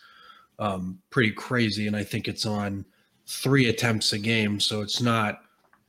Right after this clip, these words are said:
uh, you know, it's, it's not on huge volume, but it's not nothing either. You know, it's kind of in the middle there. So I'd, that, that number probably sticks out to me the most, and certainly the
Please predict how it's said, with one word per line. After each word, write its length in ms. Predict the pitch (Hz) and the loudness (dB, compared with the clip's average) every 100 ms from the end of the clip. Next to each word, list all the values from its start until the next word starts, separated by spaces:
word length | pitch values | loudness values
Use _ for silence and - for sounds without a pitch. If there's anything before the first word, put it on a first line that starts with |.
| _ _ _ _ - 101 | _ _ _ _ -12 -8
uh, 60 | 98 | -6
you 200 | 113 113 | -6 -6
know, 160 | 107 | -4
it's, 300 | 107 - - | -2 0 -2
it's 320 | 113 110 - 127 | -2 -4 -2 0
not 280 | 127 123 | 0 2
on 340 | 113 104 101 104 - | 0 -2 -4 -8 -4
huge 380 | - 240 151 - | 4 6 6 4
volume, 460 | 120 110 110 117 | 2 4 2 2
but 140 | 120 113 | 2 0
it's 640 | 110 - - - - - | 0 0 2 0 -2 -8
not 600 | 131 117 113 107 101 98 - _ _ _ _ _ _ _ 110 | -4 0 2 0 -2 -6 -10 _ _ _ _ _ _ _ -4
nothing 520 | 113 151 147 110 113 | 0 2 0 -2 2
either. 380 | 123 107 101 110 | 2 2 2 0
You 120 | 104 | -2
know, 40 | |
it's 80 | 101 | -2
kind 220 | - 107 | -2 -2
of 60 | 107 | 0
in 60 | |
the 60 | 98 | -2
middle 300 | 101 120 113 | 0 2 2
there. 240 | 101 101 | 0 0
So 160 | 98 117 | -2 0
I'd, 240 | 110 104 101 - - _ _ _ _ _ - - _ _ - | 0 0 -6 -14 -20 _ _ _ _ _ -20 -20 _ _ -2
that, 340 | 131 131 - 123 | 2 2 2 2
that 220 | 143 143 | 4 6
number 240 | 131 127 | 6 4
probably 420 | 123 131 113 117 | 4 2 4 2
sticks 320 | 110 - 117 127 | 2 2 2 2
out 160 | 113 | 2
to 80 | 113 | 0
me 60 | 110 | -2
the 80 | |
most, 540 | 101 117 120 113 - 117 | 0 2 4 2 0 -4
and 240 | 107 104 | -6 -4
certainly 500 | - - 143 143 120 | 0 4 4 4 4
the 160 | 110 113 | 2 2